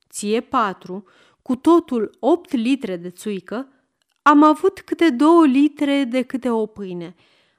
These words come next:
Așadar, s-ar fi cuvenit ție două, iar mie șase." "Al dracului, Păcală! Totdeauna el deasupra", zise Tândală, dându-și țuica, căci, după drept,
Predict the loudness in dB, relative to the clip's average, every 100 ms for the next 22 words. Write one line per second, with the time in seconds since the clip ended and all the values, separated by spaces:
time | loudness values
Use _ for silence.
0 | _ -4 -2 0 0 2 2 2 0 -2
1 | -6 -12 -2 -2 -2 -8 -8 -6 -6 -6
2 | -8 -10 -8 -6 -6 -8 -8 -10 -14 _
3 | _ _ _ -4 -4 -4 -8 -8 -8 -12
4 | -14 _ -6 -4 -6 -8 -14 -18 _ _
5 | _ _ _ _ _ _ _ 4 4 2
6 | -4 -2 2 2 0 -6 -8 -6 -10 -10
7 | -12 -12 -14 -20 _ _ _ _ _ _
8 | 4 6 6 6 6 6 6 4 2 0
9 | -2 -2 -6 -6 -12 -16 -16 -20 _ _
10 | _ -14 -10 -10 -8 -8 -6 -4 -4 -6
11 | -8 -12 _ _ _ -8 -2 2 2 2
12 | 0 -6 -10 -6 -6 -6 -10 -10 -10 -12
13 | -12 -16 -14 -12 -10 -10 -10 -12 -16 _
14 | _